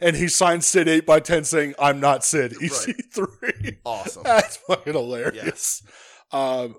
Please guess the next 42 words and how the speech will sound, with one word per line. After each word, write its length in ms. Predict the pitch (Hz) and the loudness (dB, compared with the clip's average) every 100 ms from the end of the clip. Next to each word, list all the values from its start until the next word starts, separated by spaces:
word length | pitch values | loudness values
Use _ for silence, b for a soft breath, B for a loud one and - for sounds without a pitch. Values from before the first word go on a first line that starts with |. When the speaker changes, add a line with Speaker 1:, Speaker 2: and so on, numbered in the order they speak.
| - | -6
Speaker 1:
Moxley 500 | 143 170 185 - 190 | 2 2 2 -2 -2
gets 240 | 165 165 | -2 -2
promo 440 | - 190 180 180 185 | -4 -4 -2 -2 -4
time. 420 | 202 185 208 208 151 | -6 -4 -6 -10 -14
Speaker 2:
Yep. 200 | 117 139 b b | -16 -16 b b
Speaker 1:
Talking 320 | - 147 139 139 | -4 -2 0 -2
about, 360 | 135 135 131 | 0 2 2
like, 200 | 131 131 | -2 -4
you 60 | 160 | -2
know, 160 | 139 | 0
the 80 | 135 | 0
company, 500 | 135 165 160 156 156 | -2 -2 -2 -4 -6
and 120 | 151 131 | -6 -6
this 160 | 123 | -8
is 120 | 131 127 | -6 -6
supposed 300 | - 131 - | -4 -6 -6
to 40 | |
be 60 | 127 | -8
the 100 | 117 | -10
biggest 800 | 104 131 127 131 - - - _ _ _ _ _ | -8 -6 -4 -4 -4 -6 -10 _ _ _ _ _
Dynamite 460 | - 139 139 135 127 | -10 -8 -4 -4 -6
in 20 | |
history, 840 | 117 165 175 - 180 175 170 170 160 | -4 -2 -2 -2 -4 -4 -2 -2 -4
and 220 | 127 120 | -6 -10
said, 160 | - 151 | -6 -6
like, 220 | 131 120 | -6 -10
two 160 | - 170 | -8 -4
years 240 | 165 156 | -2 -4
ago, 180 | 147 143 | -4 -4
people 240 | - 135 | -6 -10
were 80 | 135 | -8
writing 300 | 123 131 127 | -4 -4 -6
me 80 | 127 | -6
off 240 | 127 131 | -2 -2
as 100 | 117 | -4
washed 420 | 110 123 123 - 135 | -8 -6 -4 -8 -6
up, 320 | 131 131 127 | -4 -4 -6
and 100 | 110 | -12
Speaker 2:
Yeah. 80 | 101 - B B B | -14 -18 B B B
Speaker 1:
I 100 | 123 | -10
bitch 300 | 120 139 123 | -8 -10 -4
slapped, 560 | - 143 131 131 - | -2 -2 -2 -6 -10